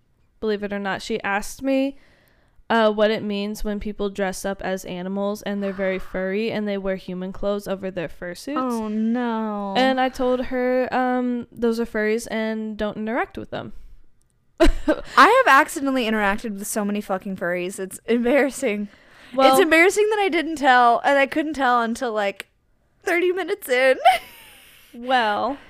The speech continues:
Speaker 2: One time specifically, hold on, hold on. This one was fucking funny to me.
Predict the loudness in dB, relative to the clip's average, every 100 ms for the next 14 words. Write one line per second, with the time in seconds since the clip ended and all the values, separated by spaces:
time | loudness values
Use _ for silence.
0 | -20 _ -20 -6 0 2 2 0 -2 -6
1 | -6 -6 -6 -6 -4 -4 -2 -4 -2 -6
2 | -6 -10 -6 -4 -4 -4 -6 -12 _ _
3 | _ _ _ _ _ _ _ -4 -2 -2
4 | -4 -4 -6 -6 -6 -6 -6 -4 -6 -6
5 | -8 -10 -12 -16